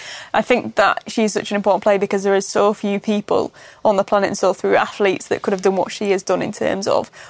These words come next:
owning a stage for an entire month and making the whole conversation and shifting it in whatever direction she wanted while performing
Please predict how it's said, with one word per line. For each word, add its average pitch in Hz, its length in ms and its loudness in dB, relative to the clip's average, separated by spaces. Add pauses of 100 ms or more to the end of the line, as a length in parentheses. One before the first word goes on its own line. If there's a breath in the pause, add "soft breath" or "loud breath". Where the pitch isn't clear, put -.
owning 190 540 4
a 190 100 0
stage 190 520 0
for 185 420 4
an 180 100 2
entire 190 360 2
month 185 340 -2
and 185 160 -2
making 190 460 -4 (320 loud breath)
the - 100 4
whole 185 380 4
conversation 196 760 -2
and 180 240 -2
shifting - 380 0
it 202 120 2
in 202 60 -2
whatever 196 220 4
direction 196 420 0
she 196 160 -2
wanted 185 300 0
while 196 240 4
performing 196 640 2